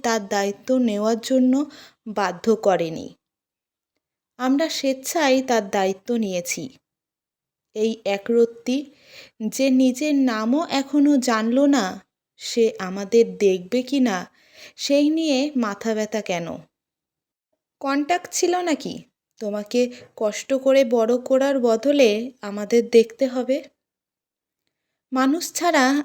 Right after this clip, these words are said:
আর কোনো প্রাণীকে দেখেছেন সন্তানদের ওপরে নির্ভর করতে? তারা নিজেরাও বাঁচে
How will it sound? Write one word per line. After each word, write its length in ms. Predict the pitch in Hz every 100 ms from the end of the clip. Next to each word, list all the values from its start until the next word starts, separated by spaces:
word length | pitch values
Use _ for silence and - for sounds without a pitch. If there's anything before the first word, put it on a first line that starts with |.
| -
আর 220 | 240 233
কোনো 340 | 240 240 247
প্রাণীকে 560 | 254 240 226 233 262 294
দেখেছেন 720 | 233 220 262 262 311 226 190 180
সন্তানদের 760 | - 208 196 - 220 220 226 226
ওপরে 440 | 196 185 208 208 214
নির্ভর 520 | 202 196 190 226 226
করতে? 560 | 240 226 - 269 302 - _ _ _ _ _ _ _ _ _
তারা 260 | 285 302
নিজেরাও 580 | 294 254 240 262 277 294
বাঁচে 440 | 277 262 262 320